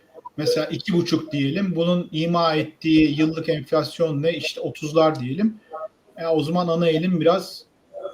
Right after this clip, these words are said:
hedefin üzerinde gibi oluyor. Yani bu biraz tabii iyileşmedikçe Merkez Bankası'nı zorlayan, faiz indirimlerinde frene basmasını getirecek bir şey olabilir.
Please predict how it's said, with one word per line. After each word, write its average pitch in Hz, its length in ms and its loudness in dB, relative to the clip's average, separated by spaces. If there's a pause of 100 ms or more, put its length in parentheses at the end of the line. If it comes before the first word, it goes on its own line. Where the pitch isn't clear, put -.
hedefin 160 460 -2
üzerinde 180 540 0
gibi 156 240 -2
oluyor. 135 480 2
Yani 160 520 0
bu 160 200 -2
biraz 151 300 2 (460)
tabii 156 400 2 (300)
iyileşmedikçe 170 1000 2
Merkez 165 460 0
Bankası'nı 156 560 -2
zorlayan, 156 720 4
faiz 151 380 0
indirimlerinde 147 520 -2
frene 160 300 -2
basmasını 151 500 -4
getirecek 151 500 -4
bir - 60 -6
şey 180 180 0
olabilir. 156 440 2